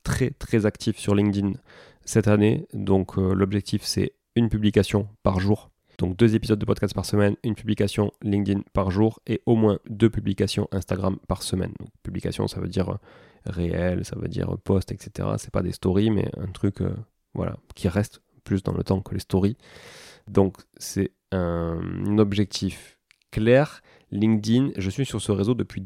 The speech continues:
deux mille neuf. Je l'ai vu évoluer. Il n'a absolument plus rien à voir avec ce qui était il y a quinze ans, ni même il y a deux, trois ans. Il accorde absolument aucun crédit aux pages professionnelles. Il met en lumière que des personnalités pour du personal branding, comme on le dit.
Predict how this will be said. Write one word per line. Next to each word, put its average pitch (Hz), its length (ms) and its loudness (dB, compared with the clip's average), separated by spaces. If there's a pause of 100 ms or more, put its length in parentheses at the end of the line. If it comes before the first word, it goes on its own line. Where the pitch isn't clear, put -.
(140)
deux 143 140 8
mille 117 240 2
neuf. 95 320 0
Je 92 160 -6
l'ai 95 140 2
vu 107 220 0
évoluer. 113 460 2 (160)
Il 104 140 0
n'a 98 180 -2
absolument 113 480 0
plus 110 100 -4
rien 107 140 0
à 107 60 0
voir 104 180 2
avec 95 140 -2
ce - 60 -14
qui 98 120 -6
était 95 140 -4
il 92 60 0
y - 20 0
a 95 80 -4
quinze 98 260 2
ans, 110 180 2
ni 104 120 0
même 98 180 2
il 95 40 0
y 92 40 0
a 92 40 -2
deux, 110 160 4
trois 95 280 0
ans. 104 160 0 (1160)
Il 113 120 2
accorde 113 380 6
absolument 139 540 6
aucun 117 360 4
crédit 110 400 0
aux 104 80 6
pages 98 220 4
professionnelles. 101 720 2
Il 101 120 0
met 98 120 2
en 98 100 4
lumière 101 320 0
que 139 120 0
des 120 140 0
personnalités 104 760 0
pour 101 200 -8
du - 120 -18
personal 101 500 -2
branding, 95 640 -2
comme 104 220 -4
on 101 80 -2
le 95 60 -2
dit. 113 300 0